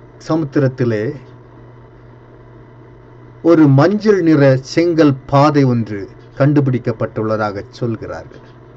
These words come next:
இந்த பாதைதான்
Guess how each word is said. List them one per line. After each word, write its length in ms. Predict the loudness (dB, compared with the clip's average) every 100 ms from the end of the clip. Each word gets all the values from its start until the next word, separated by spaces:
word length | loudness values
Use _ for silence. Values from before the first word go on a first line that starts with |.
| -20 -20 -20 -20 -20 -20 -20 -20 -20 -20 -20 -10 -4
இந்த 300 | 0 0 0
பாதைதான் 600 | 0 2 2 4 2 0